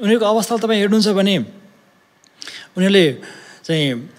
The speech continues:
ख्रिस्ट येशूलाई बाधा, आफ्नो बाटोमा चाहिँ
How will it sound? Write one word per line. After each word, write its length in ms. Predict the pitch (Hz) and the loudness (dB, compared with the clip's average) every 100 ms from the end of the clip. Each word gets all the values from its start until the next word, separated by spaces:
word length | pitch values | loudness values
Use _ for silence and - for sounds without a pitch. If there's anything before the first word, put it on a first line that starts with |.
| - - | -12 0
ख्रिस्ट 240 | 262 226 | 0 2
येशूलाई 500 | 202 208 190 165 135 | -2 0 2 2 0
बाधा, 880 | 113 123 143 220 240 233 233 156 - - - _ - - - | -4 -4 2 4 4 4 4 2 -8 -20 -20 _ -20 -20 -6
आफ्नो 280 | 180 185 196 | -4 0 -2
बाटोमा 500 | 139 208 220 226 214 | 4 2 4 2 2
चाहिँ 480 | 185 185 160 135 | 2 0 0 -2